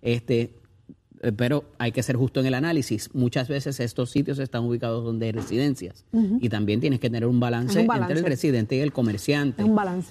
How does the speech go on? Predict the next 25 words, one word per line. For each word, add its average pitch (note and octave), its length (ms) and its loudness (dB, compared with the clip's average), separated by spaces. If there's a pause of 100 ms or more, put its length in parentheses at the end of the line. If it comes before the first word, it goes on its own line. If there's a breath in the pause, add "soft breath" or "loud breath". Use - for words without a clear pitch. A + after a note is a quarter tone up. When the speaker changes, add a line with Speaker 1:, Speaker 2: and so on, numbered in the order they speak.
Speaker 1:
El A#2 160 2
asunto C#3 500 2
de E3+ 300 2
después C#3 460 0
de E3 100 2
las D#3 160 -2
doce D#3+ 260 0
de D#3 100 2
la C#3+ 120 0
noche C#3+ 320 0
o A#2 80 0
de A2 60 0
las G#2 140 -4
dos B2+ 160 2
de D3+ 100 2
la D3+ 60 0
mañana C#3+ 380 2
que C3+ 100 -4
se - 120 -4
ha - 20 0
hablado C3+ 300 -2
también C3 340 0
como, A2 600 0
como A2 280 -2
curfew, A#2+ 500 0